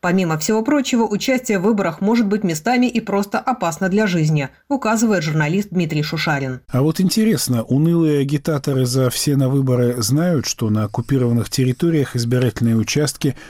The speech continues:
Speaker 2: помещения избирательных комиссий и штабы "Единой России" регулярно взрываются вместе с находящимися там коллаборантами и приехавшими из России консультантами?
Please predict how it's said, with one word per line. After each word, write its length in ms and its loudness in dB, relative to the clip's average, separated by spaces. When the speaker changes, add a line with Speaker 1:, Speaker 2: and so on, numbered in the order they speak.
Speaker 2:
помещения 560 2
избирательных 600 0
комиссий 600 0
и 160 -2
штабы 400 0
"Единой 380 2
России" 500 0
регулярно 480 2
взрываются 720 0
вместе 360 0
с 80 -8
находящимися 680 0
там 160 0
коллаборантами 840 0
и 100 0
приехавшими 540 0
из 240 2
России 400 0
консультантами? 880 -4